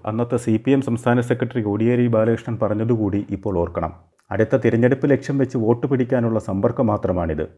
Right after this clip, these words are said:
എന്നെ വന്ന് കാണുന്നവർക്ക് മാത്രം ആനുകൂല്യം കൊടുക്കുന്നത് പണ്ട് രാജാവ് ചെയ്തുകൊണ്ടിരുന്നതാണ്. രാജാവിനെ ചെന്ന് കാണുന്നവർക്ക് എന്തെങ്കിലും കൊടുക്കും. ഒരു രാജാവും കുറേ പ്രജകളും." കോടിയേരിയുടെ ഈ വാക്കുകളുടെ ചൂടാറുന്നതിന് മുമ്പാണ്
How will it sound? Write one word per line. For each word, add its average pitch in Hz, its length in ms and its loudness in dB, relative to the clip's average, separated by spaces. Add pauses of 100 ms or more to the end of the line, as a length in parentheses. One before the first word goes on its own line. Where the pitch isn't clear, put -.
(160)
എന്നെ 113 220 2
വന്ന് 131 240 4
കാണുന്നവർക്ക് 127 580 4
മാത്രം 120 400 4
ആനുകൂല്യം 123 500 2
കൊടുക്കുന്നത് 113 600 0
പണ്ട് 92 260 2
രാജാവ് 110 480 4
ചെയ്തുകൊണ്ടിരുന്നതാണ്. 101 840 0 (280)
രാജാവിനെ 117 460 6
ചെന്ന് 120 300 2
കാണുന്നവർക്ക് 113 540 0
എന്തെങ്കിലും 98 420 2
കൊടുക്കും. 87 320 -4 (420)
ഒരു 85 140 -2
രാജാവും 98 540 4 (160)
കുറേ 85 160 0
പ്രജകളും." 82 480 -2 (240)
കോടിയേരിയുടെ 131 500 8
ഈ 120 160 6
വാക്കുകളുടെ 131 560 4
ചൂടാറുന്നതിന് 123 720 2
മുമ്പാണ് 98 460 0